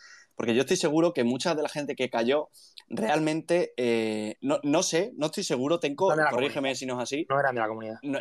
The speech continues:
Speaker 1: claro, ahí es a donde voy, ¿no? Que quizá eran más inexpertos, no habían tenido esa formación, por decirlo de alguna manera, no habían compartido conversaciones con gente que les ha drainado la wallet y ha hablado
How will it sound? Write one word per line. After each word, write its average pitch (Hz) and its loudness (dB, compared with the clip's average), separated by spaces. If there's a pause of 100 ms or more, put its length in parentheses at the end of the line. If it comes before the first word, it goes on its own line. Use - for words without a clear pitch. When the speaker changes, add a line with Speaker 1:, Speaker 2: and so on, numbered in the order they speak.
Speaker 1:
claro, 123 0 (160)
ahí 127 0
es 135 -6
a 131 0
donde 123 -2
voy, 113 -4
¿no? 143 -8 (320)
Que 120 -6
quizá 160 -2
eran 147 -4
más 143 -8
inexpertos, 151 -6
no 143 -2
habían 131 -6 (220)
tenido 135 -2
esa 131 -4
formación, 127 -2
por 127 -2
decirlo 123 -2
de - 4
alguna 117 -2
manera, 147 0
no 139 -4
habían 139 -4
compartido 127 -4 (340)
conversaciones 127 -2
con 120 -2
gente 127 -4
que 117 -2
les 110 -2
ha 123 0
drainado 123 2
la 113 -2
wallet 120 0
y 117 -6
ha 113 -8
hablado 123 0